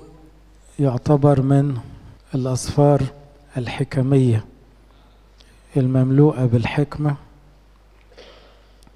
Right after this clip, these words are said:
وسفر أيوب في آ-، آباء اعتقدوا أن أيوب نفسه هو الكاتب. بعض الآباء قالوا احتمال موسى، احتمال، لكن غالبية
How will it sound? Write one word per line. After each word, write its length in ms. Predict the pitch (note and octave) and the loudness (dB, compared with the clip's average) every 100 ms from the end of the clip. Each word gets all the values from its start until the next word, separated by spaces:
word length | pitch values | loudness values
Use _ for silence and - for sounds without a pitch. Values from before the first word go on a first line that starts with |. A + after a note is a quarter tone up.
| - _ - - _ _ - | -20 _ -20 -20 _ _ -10
وسفر 400 | C3 F#3 F#3+ D#3+ | -2 0 0 0
أيوب 440 | C#3 D3 E3 E3+ D3 - - | 0 2 4 2 -2 -16 -16
في 220 | F#3 F3 | -6 -2
آ-، 240 | D3 C#3 D3 - | 0 0 -2 -10
آباء 320 | D3 C#3 D#3+ | -6 0 0
اعتقدوا 680 | C#3+ C#3 D#3+ - D#3 C#3+ D3+ C#3 - - - - _ _ _ _ - C#3 | 0 -4 -4 -2 -2 0 -2 -4 -12 -20 -20 -20 _ _ _ _ -8 -4
أن 140 | C3+ | -2
أيوب 400 | C#3+ C#3 D#3+ C3 | 0 4 4 4
نفسه 380 | D3 D3+ - B2+ | 0 0 -2 0
هو 220 | C3+ C3 | 2 2
الكاتب. 540 | A#2 - D3 - D3+ D3+ - - _ _ _ - _ _ _ - | 0 -2 -2 0 -6 -6 -18 -20 _ _ _ -20 _ _ _ -6
بعض 240 | D#3 D3 | -4 0
الآباء 600 | C#3 C#3 C#3 C#3 C#3+ - D3 | -2 -2 0 0 0 -2 -2
قالوا 200 | C3+ B2 | 0 -2
احتمال 520 | - D3 C3+ C#3 C3 | -4 -4 0 0 0
موسى، 480 | C3+ C3 - C#3 C3+ | -2 -2 -2 -2 -2
احتمال، 720 | - - B2+ C3+ C3 C#3+ C3 | -8 -8 -4 -2 -2 -6 -6
لكن 360 | C3 C#3 C3 | -4 -4 -6
غالبية 600 | D#3+ C3 C3+ C3+ C#3 E3 | -8 -4 -2 0 4 4